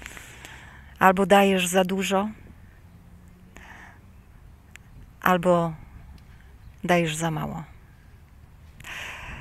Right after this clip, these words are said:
Ten aspekt świadomy często daje za dużo. Daje za dużo siebie, a potem jest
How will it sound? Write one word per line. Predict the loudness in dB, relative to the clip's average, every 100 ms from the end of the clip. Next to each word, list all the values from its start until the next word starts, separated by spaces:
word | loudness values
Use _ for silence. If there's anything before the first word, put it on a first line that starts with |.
| -4 0
Ten | 4
aspekt | 4 6 4 2
świadomy | 2 2 4 4 2
często | 2 0 0 -2 0
daje | 4 4 2 0
za | -4
dużo. | -6 -6 -6 -8 -16 -20 -20 -20 -20 -20 -20 -20 -18 -18 -8
Daje | 4 6 6 4
za | 0
dużo | -2 -2 -2
siebie, | 0 2 2 2 -4 -6 -18 -20 -20 -20 -20 -20 -20 -20 -20 -10
a | -4
potem | -2 0 2 2
jest | 0 -2 -8 -14